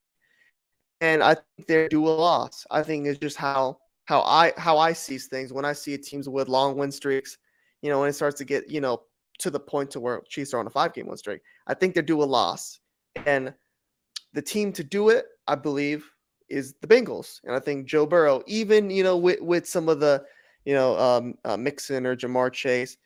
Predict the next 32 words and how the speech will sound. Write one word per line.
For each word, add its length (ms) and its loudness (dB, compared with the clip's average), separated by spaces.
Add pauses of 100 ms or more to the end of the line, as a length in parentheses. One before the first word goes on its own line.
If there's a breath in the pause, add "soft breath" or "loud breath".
(380)
they, 180 4
they 160 4
were 240 2
able 140 -4
to, 80 4
um, 340 2 (140)
to, 340 2
to 100 -4
beat 200 -6
the 40 -14
Titans 460 -4
without 240 2
Ja'Marr 240 -12
Chase. 320 -14 (540)
And 80 4
I 40 2
think 200 -4
they're, 160 6 (240)
he's, 360 -8
they're 120 -2
gonna 180 0
be 220 0
able, 460 2 (1000)
they're 100 0
gonna 120 0
be 100 -2
able 180 -2
to 80 -8
squeeze 380 -6
this 160 -6
one 180 -2
out. 220 0